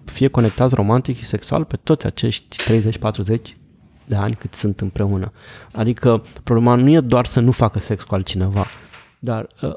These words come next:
noi, ca să fim un cuplu, tu trebuie să fii atrasă de mine și eu să fiu atras de tine și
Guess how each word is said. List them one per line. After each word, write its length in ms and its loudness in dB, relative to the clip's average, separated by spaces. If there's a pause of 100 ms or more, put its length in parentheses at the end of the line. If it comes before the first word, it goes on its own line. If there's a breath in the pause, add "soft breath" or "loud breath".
(100)
noi, 260 4
ca 100 0
să 120 -4
fim 140 4
un 100 4
cuplu, 580 -2 (440 loud breath)
tu 100 -2
trebuie 200 2
să 100 -4
fii 200 0
atrasă 400 2
de 100 2
mine 320 2
și 120 -4
eu 60 -2
să 120 -6
fiu 140 -4
atras 220 0
de 100 0
tine 340 -2
și 540 -8